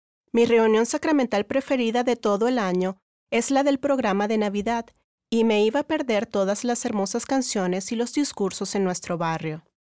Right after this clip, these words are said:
Mientras mi marido y yo caminábamos con Drew hacia el salón del hospital donde se llevaría a cabo una reunión sacramental,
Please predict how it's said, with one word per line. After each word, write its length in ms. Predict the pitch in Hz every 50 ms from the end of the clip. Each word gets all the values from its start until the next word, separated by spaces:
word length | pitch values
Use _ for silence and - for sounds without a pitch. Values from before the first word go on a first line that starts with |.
| _ _ _ _ _ _ _
Mientras 380 | - 214 214 202 214 208 - 226
mi 100 | 220 208
marido 340 | 208 190 190 190 196 233
y 60 | 254 254
yo 160 | 277 269 269
caminábamos 680 | 302 302 294 285 262 226 208 208 226 240 254 254 -
con 180 | - - 269 254
Drew 240 | 240 220 214 214 208
hacia 240 | 214 208 - 208 196
el 60 | 196
salón 320 | - 190 180 175 175 175
del 140 | 180 190 208
hospital 600 | 233 226 - - 233 - - 226 220 214 - 214
donde 240 | - 185 185 180 180
se 220 | - - 202 185
llevaría 440 | 165 185 175 165 170 165 175 185 185
a 60 | 190
cabo 340 | - 233 220 208 190 180 -
una 220 | - 185 175 175 175
reunión 400 | - 208 202 202 202 196 190 196
sacramental, 760 | - - 226 - - 240 240 247 240 233 - 185 175 175 185